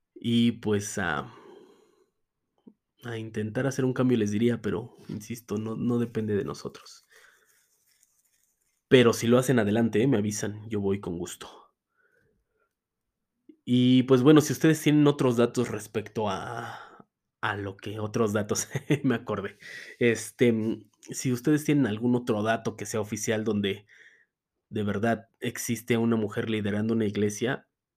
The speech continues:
nos gustaría, me gustaría que me lo hicieran llegar para poder revisarlo y poder darles ese rayito de esperanza a todas y decirles que sí se puede, que allá afuera sí hay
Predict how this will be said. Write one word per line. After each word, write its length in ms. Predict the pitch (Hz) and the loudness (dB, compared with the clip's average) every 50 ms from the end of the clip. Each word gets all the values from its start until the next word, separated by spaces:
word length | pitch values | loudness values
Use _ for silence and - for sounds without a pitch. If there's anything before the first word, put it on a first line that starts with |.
| _ - | _ -6
nos 400 | 120 120 117 113 113 113 104 107 | -2 0 0 0 0 0 -2 -2
gustaría, 600 | 107 107 107 - - 107 104 110 113 113 110 113 | -4 -4 -6 -6 -4 -2 0 0 0 0 -2 -2
me 120 | 113 107 | -2 -2
gustaría 540 | 104 101 104 - - 110 110 117 123 135 135 | -4 -4 -6 -6 -4 -4 -2 0 2 0 2
que 100 | 131 127 | 2 0
me 100 | 113 107 | 0 0
lo 60 | 101 | 0
hicieran 320 | 101 - - 123 120 117 113 | -2 -2 -2 0 2 2 2
llegar 300 | 107 104 104 107 110 104 | 2 0 0 -2 -4 -2
para 240 | 107 107 104 104 104 | -4 -4 -4 -4 -4
poder 260 | 104 101 104 107 107 | -2 -2 -2 0 0
revisarlo 600 | 110 120 113 104 104 - 117 107 107 113 117 113 | 0 0 0 -2 -4 -4 -4 -4 -2 0 0 0
y 40 | 110 | -2
poder 420 | 107 98 95 104 107 107 - - _ - - - - _ _ _ _ _ _ _ _ _ _ _ _ _ _ _ _ - - - | -2 -4 -2 -2 -2 -4 -6 -12 _ -20 -20 -20 -20 _ _ _ _ _ _ _ _ _ _ _ _ _ _ _ _ -20 -20 -12
darles 500 | 127 120 123 117 117 123 139 131 131 - | -6 -2 0 0 2 4 4 4 4 2
ese 500 | 131 123 - - 135 123 117 110 110 110 | 0 0 2 2 4 4 4 2 0 0
rayito 500 | 120 120 123 120 120 120 127 123 - 143 | 0 0 2 2 2 2 0 2 2 2
de 60 | 127 117 | 2 2
esperanza 480 | - - - 113 113 117 117 - 131 | 0 -2 -2 0 0 0 -2 -2 -2
a 100 | 117 - - | -2 0 2
todas 320 | 123 120 120 117 113 - | 2 2 2 2 -2 -2
y 20 | |
decirles 420 | 113 104 101 107 120 117 117 113 - | -2 -2 -2 -2 -2 -2 -2 -2 -4
que 100 | - 104 | -6 -12
sí 120 | - - - | -12 -12 -12
se 140 | - 117 | -10 -10
puede, 380 | - - 113 113 110 107 104 104 | -8 -4 -4 -2 -2 -2 -4 -4
que 80 | 107 104 | -4 -4
allá 160 | 104 110 117 | -4 -4 -4
afuera 280 | - - 123 113 110 | -4 -2 -2 -2 -2
sí 180 | 104 - - 110 | -4 -6 -6 -4
hay 360 | 107 107 104 107 101 98 101 | -4 -2 -2 -2 -4 -4 -6